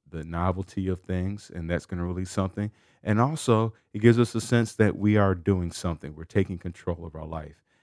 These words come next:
and that can be, uh, empowering and make us feel good. But, but don't mistake feeling better for being better. It will take,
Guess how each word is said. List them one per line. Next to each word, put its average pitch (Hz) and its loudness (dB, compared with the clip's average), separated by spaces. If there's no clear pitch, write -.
and 82 -4
that 87 0
can 78 -8
be, 76 -10
uh, 73 -12
empowering 78 -6
and 76 -16
make 73 -18
us 78 -18
feel - -14
good. 76 -18
But, 92 4
but 87 0
don't 113 4
mistake 107 0
feeling 110 0
better 104 0
for 95 -2
being 101 2
better. - -8
It 98 4
will 98 -2
take, 92 -10